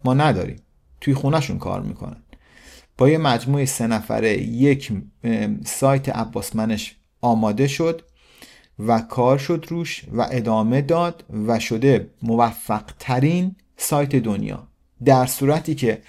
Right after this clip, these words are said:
اه، خیلی از دوستان اصلاً باورشون اینه که برای پیشرفت باید چه می‌دونم صد تا کارمند، دویست تا کارمند داشته. از دوستان خود من که تو این حوزه کار می‌کنن به من زنگ می‌زنن می‌گفتن که آره مثلاً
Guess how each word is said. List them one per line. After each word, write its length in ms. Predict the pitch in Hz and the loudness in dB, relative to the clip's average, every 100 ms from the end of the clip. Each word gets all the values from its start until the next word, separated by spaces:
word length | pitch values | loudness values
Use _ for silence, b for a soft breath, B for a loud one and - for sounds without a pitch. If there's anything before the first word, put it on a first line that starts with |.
| B B B B B - | B B B B B -4
اه، 200 | 127 120 | 0 0
خیلی 580 | - - 190 196 143 135 | -2 4 4 6 4 4
از 260 | 123 117 | 2 0
دوستان 680 | 131 127 - 151 165 143 131 | -2 -2 -2 0 2 4 2
اصلاً 280 | - - 156 | 0 0 0
باورشون 760 | 135 139 139 139 165 190 - 185 | 6 10 10 8 4 0 -2 0
اینه 180 | 175 | 0
که 100 | 147 | 0
برای 320 | 135 131 127 127 | 2 4 4 2
پیشرفت 420 | 127 - 147 143 | -2 -2 -2 2
باید 160 | 139 | 2
چه 120 | 139 165 | 2 0
می‌دونم 200 | 143 107 | -2 0
صد 300 | - 165 - | 0 -2 0
تا 100 | 147 | -2
کارمند، 440 | 143 117 123 113 | 0 0 0 0
دویست 240 | 131 143 | 0 0
تا 80 | 151 | 0
کارمند 340 | 143 123 123 117 | -2 -2 -2 -2
داشته. 200 | - - | -2 -2
از 200 | 131 123 | -4 0
دوستان 500 | 143 139 - 180 190 | 0 2 2 2 2
خود 360 | - 202 185 | 2 6 6
من 300 | 127 113 104 - | 4 0 -4 -6
که 120 | 135 | -6
تو 140 | 135 | 0
این 100 | 135 | 0
حوزه 280 | 120 123 120 | 2 0 0
کار 300 | 113 123 120 | 0 0 0
می‌کنن 480 | 120 117 117 127 135 | 0 -2 -2 0 2
به 80 | 123 | 2
من 180 | 127 131 | 2 2
زنگ 260 | 139 147 | 2 0
می‌زنن 360 | 147 143 135 135 | 0 2 2 2
می‌گفتن 400 | 123 120 131 131 | 0 -4 -4 -4
که 100 | 127 | -2
آره 180 | 117 120 | -2 -2
مثلاً 420 | 113 - 117 | -2 -4 -4